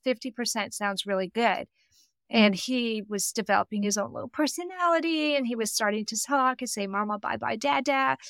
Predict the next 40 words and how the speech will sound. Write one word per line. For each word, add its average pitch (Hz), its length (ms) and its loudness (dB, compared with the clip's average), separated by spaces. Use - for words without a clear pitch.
It 262 40 -4
was 262 200 2
really 269 380 6
exciting 220 560 0
to 233 100 -4
see 233 220 -6
him 220 360 -8
growing 226 540 -4
and 202 100 -6
having 220 340 -2
a 208 80 0
relationship 214 680 -2
with 214 140 -6
his 226 220 0
brother. 226 600 2
He 233 80 -4
loved 247 500 4
playing 247 280 0
peekaboo 247 560 -2
with 226 180 -4
Joey, 226 640 0
and 208 140 -6
they 214 80 -4
would 214 140 -4
clap - 320 0
hands, 220 440 -2
and 190 60 -10
we 196 100 -2
would - 160 -8
sing 240 220 -2
songs 320 480 0
together. 262 640 2
It 226 180 0
was, 233 280 -2
it - 40 -2
was 302 140 6
a 285 80 8
magical 214 720 0
time. 180 560 -4
But 220 500 4